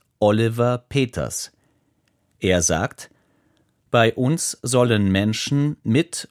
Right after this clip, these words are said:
und ohne Behinderung übernachten können.“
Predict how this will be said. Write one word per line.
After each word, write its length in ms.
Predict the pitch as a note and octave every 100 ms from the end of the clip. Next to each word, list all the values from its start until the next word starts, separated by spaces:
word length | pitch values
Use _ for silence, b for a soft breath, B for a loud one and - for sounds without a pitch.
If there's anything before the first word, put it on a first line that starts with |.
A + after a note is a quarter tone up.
| -
und 320 | C3 D3 - _
ohne 440 | B2 C3+ C#3 F#2
Behinderung 1160 | D#2 F2+ F2 - G2 G2+ G#2 F#2+ G2 G#2 A2+ C3 -
übernachten 1000 | A#2+ G#2+ A2 B2 B2+ - - F#2 D#2+ -
können.“ 440 | - D#2 A#1 G1+